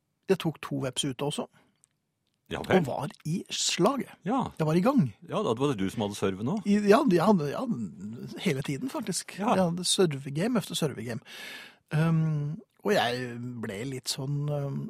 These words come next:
Speaker 1: engelskmennene ville vel kalt det flamboyant. Jeg
Speaker 2: Ai,
Speaker 1: begynte å
Speaker 2: ai.
Speaker 1: prale litt. Ja, ja, det ble store bevegelser. Jeg var litt mer sånn Keith Moon-aktig,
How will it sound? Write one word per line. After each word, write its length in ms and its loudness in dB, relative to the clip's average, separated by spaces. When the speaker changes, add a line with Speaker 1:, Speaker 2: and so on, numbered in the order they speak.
Speaker 1:
engelskmennene 520 4
ville 160 6
vel 80 -4
kalt 240 -8
det 140 0
flamboyant. 960 0
Jeg 80 2
Speaker 2:
Ai, 60 4
Speaker 1:
begynte 180 6
å 40 6
Speaker 2:
ai. 40 0
Speaker 1:
prale 280 8
litt. 380 0
Ja, 140 4
ja, 200 8
det 140 6
ble 140 4
store 460 4
bevegelser. 440 6
Jeg 120 4
var 100 4
litt 160 0
mer 100 2
sånn 220 2
Keith 380 0
Moon-aktig, 1080 2